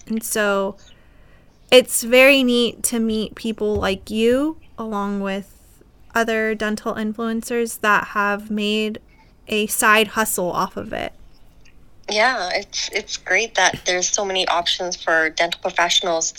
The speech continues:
Speaker 2: to, to work with companies that we,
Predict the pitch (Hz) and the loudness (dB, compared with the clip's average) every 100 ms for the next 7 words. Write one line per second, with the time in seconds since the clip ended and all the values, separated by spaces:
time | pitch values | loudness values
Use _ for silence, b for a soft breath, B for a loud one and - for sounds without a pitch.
0 | - 165 160 160 - B B B B B | -2 2 2 0 -6 B B B B B
1 | - 185 202 220 - 185 - - 180 180 | -4 2 2 2 -2 -6 -4 -6 -4 -4
2 | 170 170 170 156 151 180 196 226 220 175 | -4 -2 2 2 0 -4 -4 -2 -2 -4
3 | 165 | -10